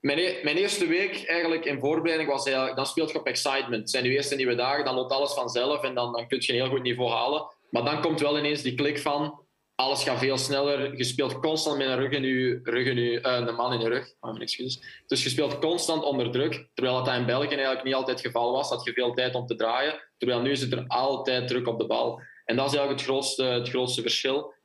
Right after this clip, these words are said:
Ik moet wel zeggen dat ik van mezelf vond dat ik in België ook al wel probeerde snel te handelen.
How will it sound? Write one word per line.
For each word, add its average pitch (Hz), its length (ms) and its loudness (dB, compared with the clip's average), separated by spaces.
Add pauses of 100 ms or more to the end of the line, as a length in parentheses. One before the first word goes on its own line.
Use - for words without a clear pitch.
(200)
Ik - 120 2
moet 156 140 2
wel 160 100 2
zeggen 165 180 2
dat 156 100 2
ik - 60 -6
van 151 100 0
mezelf 143 420 0
vond 143 380 0
dat 127 100 0
ik 123 100 0
in 123 140 2
België 135 560 2
ook 135 160 -2
al 127 100 2
wel 127 180 0
probeerde 131 600 0
snel 123 300 -2
te 123 80 0
handelen. 135 440 0